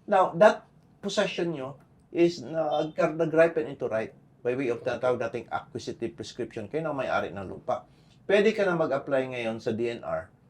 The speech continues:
Speaker 1: for title.
Speaker 2: For title. Okay.
Speaker 1: Yan yung lumalabas na original certificate of
Speaker 2: Right.
Speaker 1: title.
Speaker 2: That's
Speaker 1: Patent po
Speaker 2: okay.
Speaker 1: yan, oo.
Speaker 2: Mm-hmm, mm-hmm.
Speaker 1: So, it is through administrative proceedings by applying with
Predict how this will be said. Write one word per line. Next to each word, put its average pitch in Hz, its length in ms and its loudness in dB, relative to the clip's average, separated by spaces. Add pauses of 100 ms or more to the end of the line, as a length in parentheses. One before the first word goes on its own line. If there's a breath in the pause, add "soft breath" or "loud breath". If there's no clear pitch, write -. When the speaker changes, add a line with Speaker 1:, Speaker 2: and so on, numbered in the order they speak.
(180)
Speaker 1:
for 120 80 -4
title. 101 480 -4
Speaker 2:
For 110 160 -16
title. 92 320 -18 (240)
Okay. 175 160 2
Speaker 1:
Yan 214 160 2
yung 185 80 -2
lumalabas 160 480 2
na - 160 -8
original 147 560 4
certificate 113 480 -6
of 95 80 -10
Speaker 2:
Right. 104 240 -2
Speaker 1:
title. 95 160 -4 (160)
Speaker 2:
That's - 320 6
Speaker 1:
Patent 156 160 2
po - 160 -4
Speaker 2:
okay. 139 160 0
Speaker 1:
yan, 143 160 -6
oo. 123 400 -10
Speaker 2:
Mm-hmm, 101 80 -18 (160)
mm-hmm. - 400 -20
Speaker 1:
So, 135 240 4
it 156 160 0
is 156 240 2
through 143 320 0
administrative 127 640 0 (480)
proceedings 196 560 0
by 127 160 -2
applying 110 560 0
with 101 160 -4